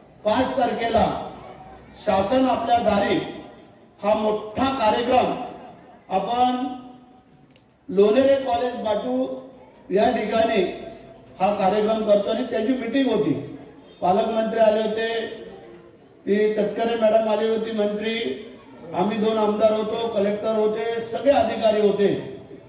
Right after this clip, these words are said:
आणि अत्यंत महत्त्वाचा कार्यक्रम आपलं सरकार आपल्यासाठी काय करतंय हे तुम्हाला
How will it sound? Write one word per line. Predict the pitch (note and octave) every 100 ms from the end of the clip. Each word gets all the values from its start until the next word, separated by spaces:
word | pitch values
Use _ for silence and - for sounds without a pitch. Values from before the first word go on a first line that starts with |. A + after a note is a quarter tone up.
| - - -
आणि | F#3+ A3+
अत्यंत | A#3 G3+ - B3+ B3+
महत्त्वाचा | C4 B3 F#3 - A#3+ B3 B3+ B3
कार्यक्रम | A3+ G#3 A#3+ B3+ A#3 G3 - - - - - - - - - - -
आपलं | E3+ F#3+ A#3+ C4
सरकार | B3 G#3 F#3 F3+
आपल्यासाठी | - - A3 G#3 G3+ B3+
काय | - E3 E3+
करतंय | E3+ E3+ - - - - - - - - - -
हे | G3+ G#3
तुम्हाला | G#3 A3+ A3+ A#3 A3+ G#3+ -